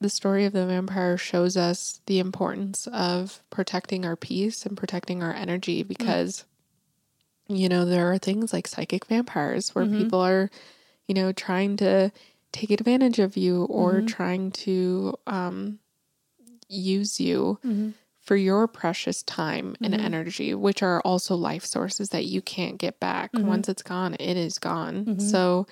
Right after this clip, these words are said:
Speaker 1: I think the story of the vampire teaches us, like, how do we protect ourselves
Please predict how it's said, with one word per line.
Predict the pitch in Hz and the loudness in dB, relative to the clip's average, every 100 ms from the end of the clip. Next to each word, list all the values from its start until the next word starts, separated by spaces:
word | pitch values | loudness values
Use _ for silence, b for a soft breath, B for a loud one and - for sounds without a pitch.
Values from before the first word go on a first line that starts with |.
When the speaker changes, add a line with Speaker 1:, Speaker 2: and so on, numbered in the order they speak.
| b b b b b b b b b b _ - | b b b b b b b b b b _ 0
Speaker 1:
I | |
think | 214 220 | 4 6
the | 208 | 4
story | - 220 226 | 4 4 4
of | 214 | 4
the | |
vampire | 208 208 220 214 208 190 | 2 2 2 2 4 4
teaches | 190 - - 214 202 | 2 -4 -2 0 2
us, | 202 - | 0 0
like, | 180 180 - _ _ | -2 -2 -8 _ _
how | - 208 | -2 2
do | |
we | 220 | 4
protect | 220 - - 190 190 | 2 -2 -6 -4 -4
ourselves | 190 190 170 175 190 - - | -4 0 2 0 -2 -6 -8